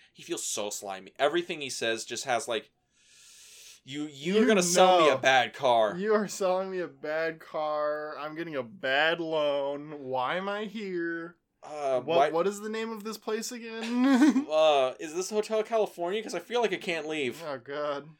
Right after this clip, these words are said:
Speaker 1: And that's, but that's the thing, you know.
Speaker 2: You
Speaker 1: It
Speaker 2: know he's gonna sell you a bad car, but you bought it anyway.
Speaker 1: Yeah. That's, that's the warden.
Speaker 2: <laughs>
Speaker 1: He's the, he's the greatest bad car salesman in, uh,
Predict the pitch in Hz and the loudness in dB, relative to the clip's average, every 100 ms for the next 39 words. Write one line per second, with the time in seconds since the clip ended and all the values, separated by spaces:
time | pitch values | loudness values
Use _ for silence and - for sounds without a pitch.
0 | _ _ _ _ _ - - _ _ _ | _ _ _ _ _ -20 -20 _ _ _
1 | _ _ _ - 170 180 180 - - - | _ _ _ -10 -2 -2 -2 -8 -10 -14
2 | - 175 170 180 175 165 160 120 107 113 | -14 -8 -2 -2 -2 -10 -8 -8 -6 -6
3 | 110 120 214 180 151 156 143 143 131 139 | -4 -4 -2 -2 -2 -4 -8 -10 -8 -8
4 | 127 123 117 113 113 123 120 208 156 110 | -6 -6 -6 -6 -8 -14 -14 -16 -16 -14
5 | 110 110 110 107 117 117 117 120 123 135 | -14 -14 -18 -20 -20 -20 -20 -20 -10 -2
6 | 131 131 - _ _ _ _ _ _ 139 | 0 -2 -4 _ _ _ _ _ _ 4
7 | 139 - 123 120 - 143 139 131 180 - | 4 0 -2 -2 0 2 4 4 4 2
8 | 233 208 269 208 240 151 131 147 143 143 | 4 4 4 4 2 2 0 -4 -8 -8
9 | 143 131 151 151 139 123 147 143 143 143 | -8 -4 -2 -2 -4 0 2 2 4 4
10 | 131 - 131 123 117 120 117 113 110 104 | 4 0 -2 -2 -6 -10 -10 -10 -8 -6
11 | 104 | -6